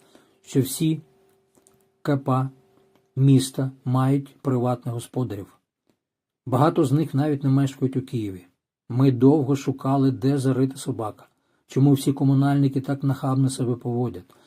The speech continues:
Звернулися до комунальних служб з численними запитами,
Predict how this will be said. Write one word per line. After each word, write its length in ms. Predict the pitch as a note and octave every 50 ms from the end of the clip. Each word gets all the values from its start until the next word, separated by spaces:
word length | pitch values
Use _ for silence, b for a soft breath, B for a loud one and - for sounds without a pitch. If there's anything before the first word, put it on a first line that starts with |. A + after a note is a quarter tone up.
| b b b
Звернулися 720 | A2+ G#2+ A#2 C3 C#3 C#3 C#3+ D3+ D3+ D#3+ D#3 C#3 - D#3
до 100 | C#3 C#3+
комунальних 580 | C3+ D3+ D3 D3 C#3+ D3+ D3+ D#3 D#3 D3 C3+ -
служб 320 | - - C#3+ D3+ D#3 C#3 C3+
з 80 | -
численними 680 | - - C#3+ C3 - - C#3 D3 C#3+ C#3+ C#3+ C#3+ C#3 C3
запитами, 680 | G#2+ G#2+ B2+ C#3 C#3+ C#3 D3+ C#3+ C#3 C3+ A#2+ A#2 F#2